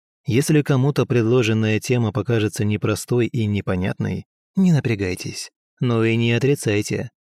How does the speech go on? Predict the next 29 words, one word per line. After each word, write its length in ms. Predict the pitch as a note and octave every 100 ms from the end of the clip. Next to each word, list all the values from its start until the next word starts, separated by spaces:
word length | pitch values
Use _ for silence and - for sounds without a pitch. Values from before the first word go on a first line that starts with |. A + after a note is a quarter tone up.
| _ -
Прочтите 540 | C#3 B2+ - D#3+ D#3+
легко, 580 | C#3+ D3 - E3+ B2 - _ _ _
просто 320 | - D3 - D#3+
примите 600 | D3+ D#3+ F#3 E3+ A2 A#2+
эту 220 | A2+ G#2
информацию, 720 | G#2 C3 B2 G#2 - A2 F#2+ - _ _
оставьте 500 | - A2+ - C3 -
дверь 280 | G2+ A2+ A#2+
открытой, 580 | A#2 C3 C3 G#2 F#2+ G2+ _ _
и 80 | -
со 140 | C3 A#2+
временем 460 | G#2 C#3 B2+ B2
понимание 640 | A2+ A2+ G#2 G#2 A#2 G#2+ G2+
придет. 540 | A2 G#2+ F#2+ F2 - _ _ _ _ _ _ -
Уже 280 | C3 B2+ D#3
несколько 480 | F#3+ - E3+ E3+ D#3+
раз 200 | D#3 -
моя 280 | G#2+ B2
жена 320 | A2+ G#2+ B2+ C3
высказывала 600 | G#2 - C3 B2 A2 G#2+
мысль 340 | A#2 B2+ G2+
о 160 | - G2+
том, 420 | - D#3+ C#3 F#2+ _ _ -
что 240 | - C#3
мы 180 | C3+ D3+ -
ограничиваем 840 | C#3+ C3+ C3+ D#3 D#3 G#2 G#2 G2+
себя 380 | G2 A2 G#2 A2+
и 100 | G2
других, 520 | G2+ G2+ C3 D#3 -